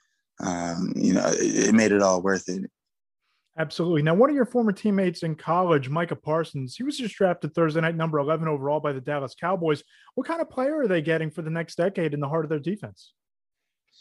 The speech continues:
Speaker 1: Oh, I mean, Micah Parsons is an incredible,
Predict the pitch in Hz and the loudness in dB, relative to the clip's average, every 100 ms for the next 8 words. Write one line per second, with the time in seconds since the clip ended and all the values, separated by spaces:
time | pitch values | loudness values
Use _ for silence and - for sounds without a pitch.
0 | - 233 104 107 104 110 110 104 95 104 | 0 4 4 2 0 0 0 -4 -4 -4
1 | 92 92 85 90 87 - _ 95 85 - | -4 -8 -14 -14 -16 -20 _ -10 -10 -2
2 | 120 107 90 90 90 | 2 2 0 -6 -10